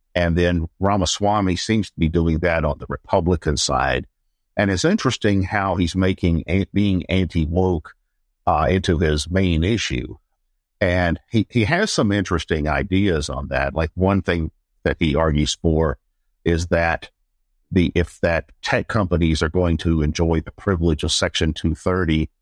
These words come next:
then they, uh, they need to abide by the First Amendment.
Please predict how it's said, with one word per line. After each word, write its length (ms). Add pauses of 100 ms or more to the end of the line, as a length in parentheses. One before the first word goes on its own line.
(380)
then 240
they, 380
uh, 340
they 100
need 220
to 180
abide 400
by 180
the 100
First 340
Amendment. 640